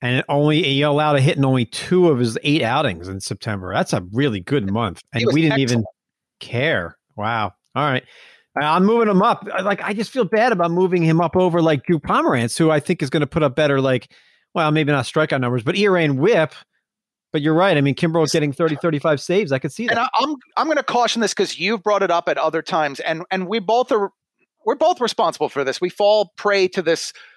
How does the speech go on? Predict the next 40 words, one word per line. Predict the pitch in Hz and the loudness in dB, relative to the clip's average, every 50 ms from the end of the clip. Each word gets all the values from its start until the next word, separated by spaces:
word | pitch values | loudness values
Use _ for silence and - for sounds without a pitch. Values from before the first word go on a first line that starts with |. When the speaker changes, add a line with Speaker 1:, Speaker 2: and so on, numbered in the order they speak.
| _ _ - | _ _ -6
Speaker 2:
control | - 220 185 - - 240 240 240 | -4 -4 -4 -4 0 2 2 4
was | 233 226 208 - | 4 2 0 0
a | |
major | 214 208 196 180 165 170 165 | 0 0 0 0 0 2 0
issue. | 147 - 131 127 | 0 0 -2 -4
He | 123 165 | -2 -2
had | 160 - - | -2 0 -2
six | - - - - 302 - - - | -2 -2 0 -2 -2 -4 -4 -2
walks | 214 220 226 214 - - - | 2 4 4 4 2 0 -4
in | 190 175 | -2 0
the | 160 - | -2 -2
three | _ - 175 190 190 185 | _ -2 -2 0 2 2
appearances | 180 - - 180 170 165 156 - - 147 - | 0 0 -2 -2 0 0 -2 -2 -4 -8 -4
before | - 151 135 - - 170 160 165 170 135 | -4 -4 -4 -2 0 2 2 4 4 2
this, | 123 117 120 - - - - _ _ _ _ - - _ _ - | 2 0 0 0 -2 -4 -6 _ _ _ _ -20 -20 _ _ -8
and | 160 165 180 | -6 -2 -2
then | 196 202 208 | 0 0 0
they | 202 175 | -2 -2
eased | - 170 180 196 214 226 220 - - - | -2 -4 -4 -2 0 0 -2 -2 -2 -2
things | 226 214 214 196 - | -2 -2 -2 0 0
off | 233 - 190 - - | 2 2 2 0 -2
of | 185 175 | -4 -4
him | 180 175 | -4 -2
from | - 190 165 | -2 -4 -4
the | 160 156 | -4 -4
closer | - 185 175 165 170 - 165 151 | -2 0 2 2 2 2 2 2
role, | 143 143 143 135 135 | 2 2 2 2 0
and | 127 135 135 131 | -2 -4 -6 -6
suddenly | - - - - 135 170 156 147 | -8 -2 0 0 0 0 -2 -4
he | 143 151 135 | -2 -2 -2
got | - 143 139 - | 0 -2 -2 0
things | - 135 131 - | -2 -4 -4 -4
straightened | - - 160 131 127 123 120 | -4 -2 -2 -2 -2 -2 -2
out. | 123 117 113 - - - - - - | -2 -2 -2 -4 -10 -20 -16 -4 -4
It's | 170 - - | -2 -2 0
the | 196 - | -2 -2
same | - 220 202 196 | 0 0 0 0
as | 175 - | 0 0
Josh | - 165 156 143 - | 0 0 0 0 0
Hader. | 156 135 117 90 | 0 0 0 -2